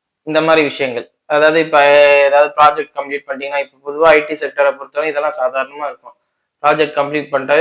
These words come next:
ஏதாவது ஒரு வெளியில அவுட்டிங் மாதிரி போயிட்டு வர்றது அப்படிங்கிற மாதிரி. So இந்த அமைப்பு கொஞ்சம் ஜாலியா இருக்கும். இந்த காலகட்டத்துல இந்த மாதிரி விஷயங்கள் நடக்கும்.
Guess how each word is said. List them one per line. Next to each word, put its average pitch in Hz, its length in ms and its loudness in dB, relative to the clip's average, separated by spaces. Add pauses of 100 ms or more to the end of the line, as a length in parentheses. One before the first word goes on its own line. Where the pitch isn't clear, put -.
(260)
ஏதாவது 147 320 2
ஒரு 143 140 -4
வெளியில 143 340 -6
அவுட்டிங் 135 360 -2
மாதிரி 135 200 -12
போயிட்டு 131 280 -8
வர்றது 127 360 -6
அப்படிங்கிற 120 360 -14
மாதிரி. 120 200 -20 (600)
So 196 60 -2
இந்த 185 200 0
அமைப்பு 196 320 -2
கொஞ்சம் 147 260 -2
ஜாலியா 151 340 4
இருக்கும். 147 240 -2
இந்த 165 160 -2
காலகட்டத்துல 175 480 0
இந்த 180 220 -4
மாதிரி 190 240 0
விஷயங்கள் 151 380 -8
நடக்கும். 117 320 -10